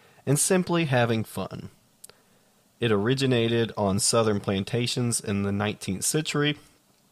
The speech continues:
Its inventors were slaves, ex-slaves, and descendants of slaves.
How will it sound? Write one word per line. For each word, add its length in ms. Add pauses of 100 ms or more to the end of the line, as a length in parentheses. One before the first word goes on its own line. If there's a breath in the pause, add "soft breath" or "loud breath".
(520)
Its 200
inventors 640
were 140
slaves, 680
ex-slaves, 880
and 200
descendants 600
of 120
slaves. 560